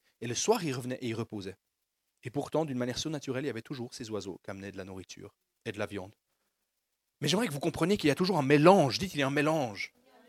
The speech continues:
entre le naturel et le surnaturel.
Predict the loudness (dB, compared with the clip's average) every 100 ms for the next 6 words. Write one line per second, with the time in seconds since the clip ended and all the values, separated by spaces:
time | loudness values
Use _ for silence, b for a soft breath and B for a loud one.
0 | -20 B B B B B B B _ _
1 | _ _ _ -2 0 4 4 4 0 -2
2 | -2 -4 -10 _ _ _ _ _ -20 _
3 | _ _ _ _ -2 0 0 -2 -4 -4
4 | -6